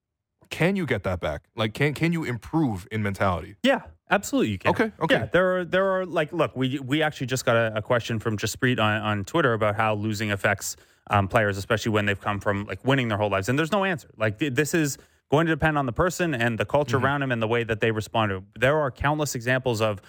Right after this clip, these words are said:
Speaker 2: guys who got broken by it. There are countless examples of guys who got into losing programs, stayed there too long, and built bad habits that are,
Speaker 1: Mm.
Speaker 2: like, you know, like,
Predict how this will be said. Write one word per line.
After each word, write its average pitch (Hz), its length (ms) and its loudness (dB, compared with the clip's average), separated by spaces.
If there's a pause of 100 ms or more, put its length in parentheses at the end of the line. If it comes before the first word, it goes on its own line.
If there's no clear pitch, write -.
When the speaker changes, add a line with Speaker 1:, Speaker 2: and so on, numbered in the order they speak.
(360)
Speaker 2:
guys 131 400 2
who 127 340 0
got 120 240 0
broken 120 320 2
by 101 220 4
it. 92 160 -8
There 113 160 4
are 117 60 2
countless 135 400 0
examples 127 360 -2
of 110 160 -2
guys 113 340 2
who 120 160 -2
got 117 260 2
into 123 300 -2
losing 117 320 -2
programs, 113 460 0
stayed 117 280 0
there 120 120 2
too 123 180 -6
long, 113 400 2 (260)
and 110 260 2
built 113 200 2
bad 113 180 4
habits 107 360 -2
that 107 140 4
are, 107 120 4
Speaker 1:
Mm. 110 80 -4
Speaker 2:
like, 110 180 0 (440)
you 127 120 0
know, 98 220 0
like, 110 200 2